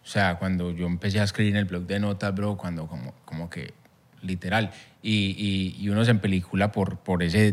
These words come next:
eh, pues ese man como que tiene un drive pa' toda la gente del estudio increíble. Entonces él era en un estudio y nosotros éramos en otro.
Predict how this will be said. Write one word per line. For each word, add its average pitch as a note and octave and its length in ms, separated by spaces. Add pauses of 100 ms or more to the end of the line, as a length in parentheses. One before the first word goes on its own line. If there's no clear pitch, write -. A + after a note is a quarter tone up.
eh, F#2+ 160 (100)
pues B2+ 140
ese A#2 140
man B2 180
como A#2 220
que G2 60
tiene G2 180
un A2 100
drive A2+ 280 (120)
pa' G#2+ 160
toda A2 240
la F#2+ 120
gente F#2 320
del F2+ 200
estudio F2+ 420
increíble. G2+ 540 (380)
Entonces C#3 260
él D#3 80
era D#3+ 140
en D#3+ 60
un D#3 100
estudio E3 320
y - 20
nosotros C3+ 240
éramos A#2+ 220
en A2 100
otro. G#2 260